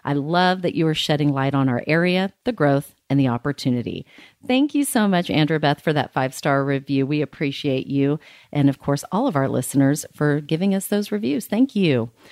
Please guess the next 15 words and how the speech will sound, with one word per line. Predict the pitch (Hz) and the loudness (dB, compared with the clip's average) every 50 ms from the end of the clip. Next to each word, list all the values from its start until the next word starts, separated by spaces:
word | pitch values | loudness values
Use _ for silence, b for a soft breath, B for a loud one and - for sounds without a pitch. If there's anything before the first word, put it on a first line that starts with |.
| B B B B B | B B B B B
Okay, | 277 285 - - 370 440 453 392 - | -6 -6 -4 -4 -4 -4 -4 -2 -2
Aaron, | 269 294 330 370 392 370 330 269 214 175 170 - | -2 0 0 0 0 0 2 2 2 0 -2 -4
thank | - 294 320 311 - | -4 -4 -4 -4 -4
you. | 302 | -6
I | 277 | -6
cannot | - - 277 269 262 262 254 - 233 | -6 -4 -2 0 0 0 0 -2 -2
wait | 226 233 220 - | -4 -4 -4 -4
to | 220 214 | -6 -6
hear | 180 214 208 | -4 -2 -2
your | 208 202 185 180 180 | -2 -2 -2 -2 -4
story. | 170 - - - - 175 165 165 170 190 208 202 B B B B B B B | -4 -6 -6 -4 -2 0 2 2 2 2 0 -2 B B B B B B B
Let's | 240 311 415 - - | -4 -4 -2 -2 -2
just | 494 480 - | -2 -2 -4
start | - - - 247 247 247 - - | -4 -2 0 2 2 0 0 -4
from | - - - 220 214 220 226 190 | -6 -2 0 2 2 2 0 -2